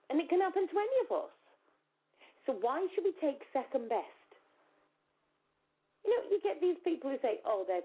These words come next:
too good for you." Nobody's too good for you. Nobody is too good for you. You as a person are as a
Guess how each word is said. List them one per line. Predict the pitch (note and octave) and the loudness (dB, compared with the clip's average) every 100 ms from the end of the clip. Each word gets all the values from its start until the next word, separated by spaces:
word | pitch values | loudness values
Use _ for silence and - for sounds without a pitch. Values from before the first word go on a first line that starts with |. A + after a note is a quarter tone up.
| - | -2
too | G#3 E3+ | -2 2
good | A#3+ - | 0 0
for | |
you." | E3+ D#3 - _ _ | -2 -2 -4 _ _
Nobody's | B4+ C#5 A4 - - | 0 2 2 -2 -4
too | A3 | -4
good | F3 E3 - | -2 -4 -6
for | - | -8
you. | D3 C#3+ - - _ _ _ _ _ _ _ _ _ _ _ _ _ | -6 -6 -10 -18 _ _ _ _ _ _ _ _ _ _ _ _ _
Nobody | C#4+ F4 G4 F#4+ F#4+ F#4 | 0 2 4 4 4 2
is | - D#4 - - | 2 -2 -4 -2
too | D4+ C#4 C#4 C#4 - - | 0 0 -2 -4 -10 -2
good | B3 B3 A3 _ _ | 0 0 -4 _ _
for | A3+ G#3 | 2 4
you. | F#3+ G3 D#3+ D#3+ - - - - | 4 2 2 0 -8 -18 -20 -4
You | C#4 D#4 | 0 0
as | F4+ | 0
a | |
person | - - C#4+ C4 B3+ | -2 2 2 2 -4
are | A#3 F#3+ | -4 -2
as | |
a | F3+ | -4